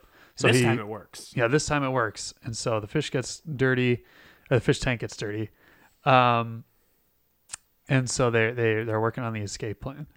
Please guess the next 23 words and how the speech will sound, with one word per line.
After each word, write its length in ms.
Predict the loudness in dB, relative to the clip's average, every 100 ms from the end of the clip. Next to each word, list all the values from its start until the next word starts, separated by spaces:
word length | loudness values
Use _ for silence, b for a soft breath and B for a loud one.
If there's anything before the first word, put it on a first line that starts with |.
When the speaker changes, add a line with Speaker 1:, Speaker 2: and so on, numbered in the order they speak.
| B B B B B _
Speaker 1:
One 300 | 2 2 4
thing 220 | 4 6
that 160 | 6 6
is 120 | 4
sort 240 | 4 4
of 220 | 4 0 -4
making 640 | 0 0 0 -2 -4 -8 -8
the 200 | 0 2
escape 420 | 2 2 2 2 0
a 60 |
bit 160 | 0 0
more 180 | -2 -4
urgent 500 | -2 0 0 -2 -4 -2
is 260 | -2 0
that, 480 | 2 4 2 0 -6 -14 _ -8
um, 220 | -6 -6
the 120 | -6 -10 -4
dentist 460 | 0 0 0 -4 -2
has 180 | -4 -4
a 60 |
niece 340 | -6 -6 -6 -8
named 300 | -10 -10 -2
Darla 520 | 2 4 2 2 -2